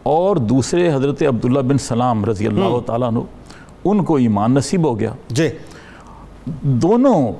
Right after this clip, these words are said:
Speaker 1: تورات کے عالم تھے اور تورات میں حضور صلی اللہ علیہ وسلم کا ذکر خیر موجود تھا،
Speaker 2: ہم۔
Speaker 1: لیکن حیی بن اخطب کو یہ توفیق نہ ملی کہ وہ اپنے نفس کی چالوں پر قابو پا کر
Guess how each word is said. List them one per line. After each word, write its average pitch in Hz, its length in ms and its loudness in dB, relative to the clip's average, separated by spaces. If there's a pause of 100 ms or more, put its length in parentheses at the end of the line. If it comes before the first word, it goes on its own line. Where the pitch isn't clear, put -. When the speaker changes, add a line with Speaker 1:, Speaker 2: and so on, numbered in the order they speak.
(380)
Speaker 1:
تورات 131 400 0
کے 190 100 0
عالم 156 300 2
تھے 226 140 -2
اور 220 80 2
تورات 143 460 0
میں 170 80 2
حضور 120 280 2
صلی - 180 -4
اللہ 156 100 0
علیہ 147 120 2
وسلم 143 340 -2
کا 170 100 0
ذکر 131 320 0
خیر 160 180 0
موجود 165 440 0
تھا، 110 240 0 (180)
Speaker 2:
ہم۔ 160 200 2 (400)
Speaker 1:
لیکن 156 580 0 (460)
حیی 131 340 2
بن 190 240 0
اخطب 180 460 -4
کو 143 340 0 (140)
یہ 143 200 2
توفیق 139 400 -2
نہ 139 140 0
ملی 123 320 2 (500)
کہ 143 80 0
وہ 160 280 0
اپنے 143 560 2 (240)
نفس 113 560 2
کی 165 160 2
چالوں 131 380 0
پر 127 200 -2
قابو 117 360 0
پا 120 200 -2
کر 104 220 -4